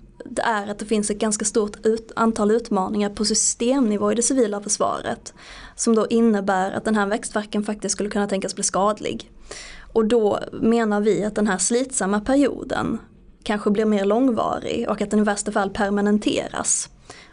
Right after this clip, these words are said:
Och då finns det en risk att utvecklingen avstannar eller uteblir under en period.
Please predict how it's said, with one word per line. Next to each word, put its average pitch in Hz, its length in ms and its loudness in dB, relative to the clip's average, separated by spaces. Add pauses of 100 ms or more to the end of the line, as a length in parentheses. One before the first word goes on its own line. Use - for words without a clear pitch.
(140)
Och 214 180 -2
då 240 200 4
finns 214 220 -2
det 196 80 -2
en 214 60 0
risk - 440 -2
att 202 120 -2
utvecklingen 196 580 -2
avstannar - 720 -2
eller 214 300 2
uteblir 220 520 -2
under 202 140 0
en 98 80 -6
period. - 400 -6